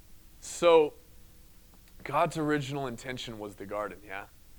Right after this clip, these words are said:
And in the garden, it was, it was perfect because it was God's plan.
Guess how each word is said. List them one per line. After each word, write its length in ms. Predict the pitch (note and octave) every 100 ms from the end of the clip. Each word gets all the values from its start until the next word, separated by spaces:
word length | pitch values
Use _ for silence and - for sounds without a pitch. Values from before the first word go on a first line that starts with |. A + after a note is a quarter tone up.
| - - - - - - - - - - - - - - - - -
And 100 | -
in 120 | C#3 D#3
the 80 |
garden, 480 | C#3 C#3 C#3 C#3 B2 - - - - - - - -
it 80 | B2+
was, 300 | A#2+ - -
it 80 | A#2
was 180 | A2 -
perfect 640 | - C3+ C#3 A2+ G#2 - - A2+
because 300 | A2+ B2 G#2+
it 80 | G#2+
was 200 | G#2 -
God's 560 | A2+ G#2+ G2+ - - - - - - - -
plan. 260 | A#2 F#2+